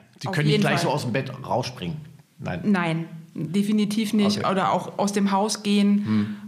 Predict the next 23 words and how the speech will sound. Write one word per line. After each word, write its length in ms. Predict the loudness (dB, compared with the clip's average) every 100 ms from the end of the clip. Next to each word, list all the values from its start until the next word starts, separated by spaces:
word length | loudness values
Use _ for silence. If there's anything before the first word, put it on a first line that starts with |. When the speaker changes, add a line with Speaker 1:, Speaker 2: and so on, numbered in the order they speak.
| -6
Speaker 2:
Äh, 380 | -4 -2 -2 -2
man 360 | 0 0 0
hat 220 | -2 -2 -4
dann 180 | -2
so 120 | -2 -2
ein 340 | 0 -2 -2
gewisses, 580 | -2 -2 -2 -6 -6 -6
nicht 160 | -2
Mann, 240 | 0 0 0
sondern 240 | 0 0
ich 320 | 0 -2 -4 -14 -8
hab 160 | -6 -4
dann 180 | -2 -2
ein 20 |
gewisses, 480 | -2 -4 -6 -8 -8
äh, 80 | -10 -12 -12
Routine 680 | -2 -2 0 2 4 2 0 -2 -4
und 160 | -2 0
ich 120 | 0
brauche 280 | 0 0 0
einfach 260 | -2 -2 0
morgens 320 | 0 -2 -4
länger. 300 | -2 -2